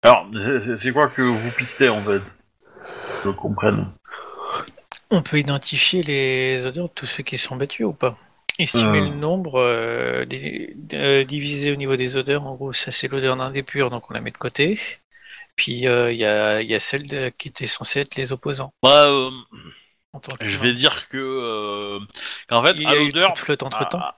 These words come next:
Speaker 1: à l'odeur, ouais, à l'o-, à l'o-, bah, déjà il y a beaucoup de temps qui se sont passés, mais à l'odeur vous pouvez pas forcément le faire. Euh, bah, d-, c'est, déjà ça vous surprend dans le fait que, au, vu le temps qui s'est passé, qu'il y ait encore autant de, de traces odorantes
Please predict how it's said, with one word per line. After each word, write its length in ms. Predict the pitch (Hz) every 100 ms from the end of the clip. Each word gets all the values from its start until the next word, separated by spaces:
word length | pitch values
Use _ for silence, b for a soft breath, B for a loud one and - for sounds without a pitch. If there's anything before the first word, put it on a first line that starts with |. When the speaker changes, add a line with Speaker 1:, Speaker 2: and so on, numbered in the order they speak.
| _ -
Speaker 1:
à 120 | 131
l'odeur, 480 | 156 156 156 143 101
ouais, 140 | 101 - -
à 80 | -
l'o-, 120 | 117
à 100 | 113
l'o-, 120 | 107
bah, 140 | 90 92
déjà 120 | 104
il 40 |
y 20 | 123
a 40 |
beaucoup 220 | 107 107
de 60 | 110
temps 200 | 131 131
qui 60 | -
se 60 |
sont 120 | 120
passés, 240 | 117 113 170
mais 120 | 143
à 100 | 120
l'odeur 320 | 139 147 175
vous 120 | 151 131
pouvez 200 | 123 123
pas 160 | 170
forcément 400 | 170 - 156 151
le 120 | 143
faire. 400 | 123 147 151 143
Euh, 360 | 131 120 120 117 - _ B B B B
bah, 140 | 160 131
d-, 120 | 135 - - -
c'est, 180 | - 127
déjà 180 | 160 202
ça 140 | 190
vous 140 | 170
surprend 440 | 151 170 - 175 151
dans 140 | 120
le 60 | 120
fait 180 | 170 139
que, 100 | 127
au, 260 | 120 120
vu 220 | 113 117 196
le 100 | 202
temps 240 | 214 196
qui 140 | 170 160
s'est 200 | 165 151
passé, 420 | 147 - 202 208
qu'il 180 | - 120
y 60 | 120
ait 60 | -
encore 420 | 165 156 190 151
autant 340 | 143 147 143
de, 300 | 123 98 104
de 40 | 123
traces 400 | - 135 127 107
odorantes 600 | 107 117 113 123 117